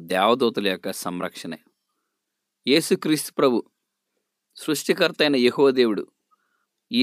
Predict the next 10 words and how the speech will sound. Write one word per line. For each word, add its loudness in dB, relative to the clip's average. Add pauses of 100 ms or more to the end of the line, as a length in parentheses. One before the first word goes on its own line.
(140)
లోకాన్ని 2
సృజించక -4 (100)
మునిపే 0 (1300)
పరలోకంలో 4 (640)
ఈ -4 (180)
దేవదూతల్ని 0 (460)
దేవుడు -2
నియమించాడు. -10 (960)
దేవదూతల 2
యొక్క -2